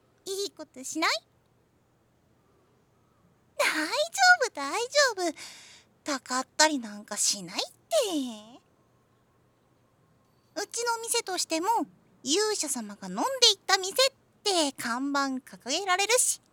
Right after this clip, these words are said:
それだけで客も集まるし、あたしのおごりでいいよ。あ、そういや、あたし、名乗ってなかったね。あたしはイザベラ。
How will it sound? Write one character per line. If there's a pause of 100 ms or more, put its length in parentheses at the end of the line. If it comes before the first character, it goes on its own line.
(640)
そ
れ
だ
け
で
客
も
集
ま
る
し、 (680)
あ
た
し
の
お
ご
り
で
い
い
よ。 (1700)
あ、 (680)
そ
う (400)
い
や、
あ
た
し、 (300)
名
乗
っ
て
な
か
っ
た
ね。 (720)
あ
た
し
は (160)
イ
ザ
ベ
ラ。